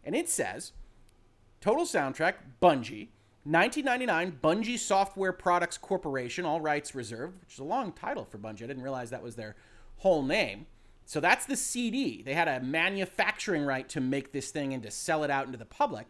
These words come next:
but there are different licenses for different aspects of these things. The music on that C D is listed here as copyright nineteen ninety-nine, O'Donnell Salvatore, Total Audio Inc,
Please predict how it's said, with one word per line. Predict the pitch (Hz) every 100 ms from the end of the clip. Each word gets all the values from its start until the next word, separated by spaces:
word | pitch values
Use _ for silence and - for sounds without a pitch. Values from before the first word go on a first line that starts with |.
| _
but | - 202 151 - - - _ - _ _
there | 185 196
are | 175
different | 170 202 220
licenses | 135 131 151 143 160
for | 165
different | 127 131 143
aspects | 175 262 175 139
of | 120
these | 117
things. | - 107 110
The |
music | 143 156 254 349 233 233 -
on | 208 285 392
that | 196 120 -
C | 127 110
D | 95 110 - - -
is | - 143
listed | 202 330 302 185
here | 156 147
as | 139 113 131
copyright | - - 180 226 226 147 113 113 285
nineteen | 262 202 240 277 254
ninety-nine, | 185 190 208 127 104 104 - - _ _ -
O'Donnell | 156 143 170 202 262 254
Salvatore, | - 190 208 247 - 160 147 151
Total | - - 208 254 262
Audio | 185 185 196 185 175
Inc, | 214 196 135